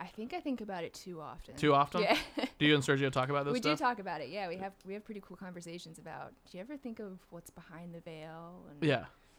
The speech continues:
Speaker 1: and if there's some other alternate dimension. He always tells me that he can, like, when he's looking at something, he's,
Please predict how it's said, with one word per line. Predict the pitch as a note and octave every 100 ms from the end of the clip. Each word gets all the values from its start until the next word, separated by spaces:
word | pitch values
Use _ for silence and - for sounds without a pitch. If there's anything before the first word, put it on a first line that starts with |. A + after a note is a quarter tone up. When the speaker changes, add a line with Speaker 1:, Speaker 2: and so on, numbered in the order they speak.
| _ _ -
Speaker 1:
and | E3+
if | E3
there's | E3
some | - F3+
other | D#3 F3 E3 D3+ D3+
alternate | D#3 - D#3+ D3+
dimension. | D#3+ C#3 E3 D#3+ E3
He | G#3 C#4
always | D4 C#4
tells | G#3+ F#3 G3+
me | F3+
that | D#3 -
he | -
can, | F#3 G3+
like, | F#3 D3 - _ _ _ _ _ _ _ _ _
when | - A3
he's | G3+
looking | F3+ G3 A#3
at | A#3
something, | - B3 B3+ C#4+ D#4 E4 - _ _
he's, | F#3+